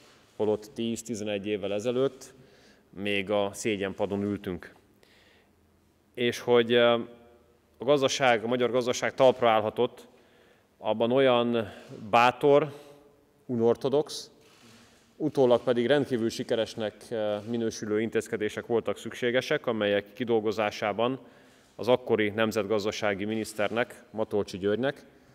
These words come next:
természetesen hatalmas, eh, szerepe volt, ezért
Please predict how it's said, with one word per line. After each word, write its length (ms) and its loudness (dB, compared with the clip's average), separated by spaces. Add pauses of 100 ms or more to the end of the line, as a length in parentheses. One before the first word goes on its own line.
(200)
természetesen 800 -6
hatalmas, 680 -4
eh, 180 -2 (420)
szerepe 340 -4
volt, 320 4
ezért 440 0